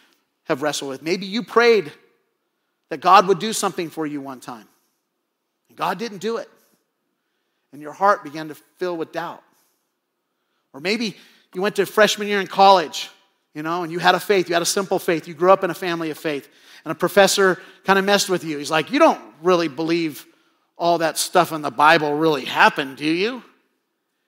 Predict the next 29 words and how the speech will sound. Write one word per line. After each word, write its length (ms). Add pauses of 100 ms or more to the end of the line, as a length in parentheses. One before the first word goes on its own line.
(100)
And 80
you 120
began 260
to 60
go, 120
"Yeah, 400
maybe 240
I 120
don't." 340
And, 240
and 180
doubt 320
started 320
to 120 (240)
creep 300
into 480
your 120
head 300
there. 260 (760)
Or 80
maybe 460
something 340
bad 280
happened 320
to 40
someone 360
that 140
you 120
love. 360